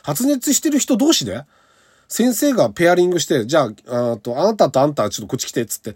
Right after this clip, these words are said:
で、お互い鼻に棒刺してってやった方がいいんじゃないのって言ったらそんなことないってみんな言ってたけど、<laughs> ちょっと思いましたよね。人に対してほら、自分だから怖いんだから、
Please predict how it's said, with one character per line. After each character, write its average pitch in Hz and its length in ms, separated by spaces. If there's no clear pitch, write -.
で、 127 80
お 120 80
互 214 260
い - 20
鼻 196 180
に 190 80
棒 190 160
刺 202 120
し 202 40
て 147 100
っ - 20
て 104 200
や 101 80
っ - 20
た 160 160
方 185 160
が 127 200
い 220 100
い 285 40
ん 320 60
じ 254 80
ゃ 190 40
な 151 100
い 135 60
の 190 80
っ - 20
て 143 140
言 - 40
っ - 40
た - 80
ら 147 60
そ 180 120
ん 208 60
な 254 80
こ 254 80
と 175 80
な 156 100
い 180 40
っ - 20
て - 100
み 131 120
ん - 20
な 127 60
言 - 20
っ - 60
て 156 180
た - 440
け 202 60
ど、 226 140
<laughs> - 260
ち 359 100
ょ 359 40
っ 285 40
と 208 80
思 170 120
い 180 40
ま 190 100
し - 40
た 101 80
よ 90 60
ね。 101 160
人 - 240
に 311 140
対 330 200
し - 80
て - 120
ほ 123 140
ら、 104 200
自 117 220
分 403 240
だ 427 100
か - 80
ら - 80
怖 156 240
い 147 60
ん 135 60
だ 110 100
か 104 80
ら、 98 160